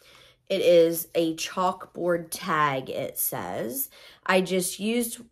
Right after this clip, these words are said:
uh, my other one on a live. Um, just did a few quick projects.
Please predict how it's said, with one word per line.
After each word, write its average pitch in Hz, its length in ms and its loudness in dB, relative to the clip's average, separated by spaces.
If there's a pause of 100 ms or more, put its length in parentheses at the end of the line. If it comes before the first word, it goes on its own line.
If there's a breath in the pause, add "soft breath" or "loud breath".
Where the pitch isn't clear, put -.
(140)
uh, 180 220 6
my 175 280 0
other 214 320 4
one 160 540 0
on 165 240 0
a 151 80 0
live. 147 720 -2 (500 soft breath)
Um, 156 360 -4
just 170 240 -4
did 165 320 -4
a 175 40 -4
few 170 360 -8
quick - 400 -6
projects. 139 800 -6